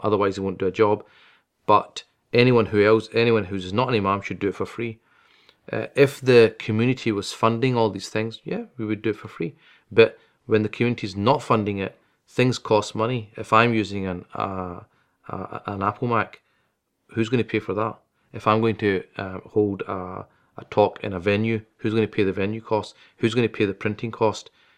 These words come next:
Who's gonna pay all these other costs? Things cost, cost something in life. Even when we could go to Quran classes, or when you get, um, somebody to tutor your, your child for Quran, do they do it for free or do they pay for it? They pay for it.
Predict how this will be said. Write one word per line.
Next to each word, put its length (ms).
Who's 180
gonna 160
pay 260
all 240
these 180
other 180
costs? 600
Things 360
cost, 560
cost 300
something 240
in 80
life. 180
Even 220
when 120
we 120
could 320
go 100
to 160
Quran 340
classes, 520
or 100
when 140
you 100
get, 360
um, 400
somebody 280
to 120
tutor 360
your, 260
your 100
child 340
for 80
Quran, 400
do 80
they 100
do 100
it 60
for 80
free 180
or 60
do 80
they 80
pay 200
for 160
it? 180
They 60
pay 160
for 180
it. 140